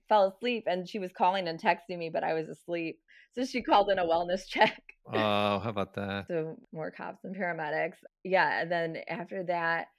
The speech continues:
Speaker 1: so then the detective was calling me and I had Mark calling me, you know, obviously apologizing and all that. Ultimately, what happened was Mark's dad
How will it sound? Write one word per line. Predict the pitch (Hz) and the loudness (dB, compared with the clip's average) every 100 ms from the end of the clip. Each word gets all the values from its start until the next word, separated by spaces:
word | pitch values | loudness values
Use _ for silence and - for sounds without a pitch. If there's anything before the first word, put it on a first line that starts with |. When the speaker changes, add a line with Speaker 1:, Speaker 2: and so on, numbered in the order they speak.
| _ - | _ -8
Speaker 1:
so | 175 | -6
then | 175 | -4
the | 170 | -4
detective | 170 - 214 208 196 | -6 -6 -6 -4 -6
was | 175 _ | -6 _
calling | 185 165 165 165 | -4 -2 -2 -6
me | 165 165 165 165 | -6 -4 -6 -6
and | 139 135 _ _ _ _ _ - | -8 -10 _ _ _ _ _ -2
I | |
had | 180 170 151 - | 2 4 2 0
Mark | 175 185 - | 0 0 -2
calling | 185 170 170 | 0 0 -2
me, | 165 160 165 160 190 - _ _ _ 190 | -6 -8 -6 -6 -6 -10 _ _ _ -4
you | 185 | 2
know, | 165 | 4
obviously | 170 170 160 175 160 - | 4 0 0 0 0 -2
apologizing | 175 - 165 170 165 165 156 156 160 160 | -8 -4 -2 0 0 0 -2 -2 -6 -4
and | 156 160 | -6 -4
all | 165 160 | -4 -4
that. | 160 156 156 156 156 _ _ _ _ _ _ - | -4 -4 -4 -6 -8 _ _ _ _ _ _ 4
Ultimately, | 226 247 226 220 190 | 4 4 -4 -2 0
what | 180 | 0
happened | 185 175 175 170 165 165 - - | 0 -2 -2 -2 -4 -8 -12 -14
was | 165 156 156 151 151 156 _ _ _ | -4 -2 0 -2 -4 -10 _ _ _
Mark's | 175 180 175 - | -2 0 0 -2
dad | 175 160 156 160 165 | 0 4 2 2 -2